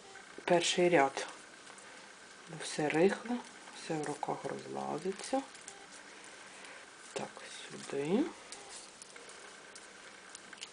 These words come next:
Тут ще є три під них.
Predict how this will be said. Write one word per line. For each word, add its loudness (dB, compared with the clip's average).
Тут -6
ще 0
є -6
три -2
під 4
них. 0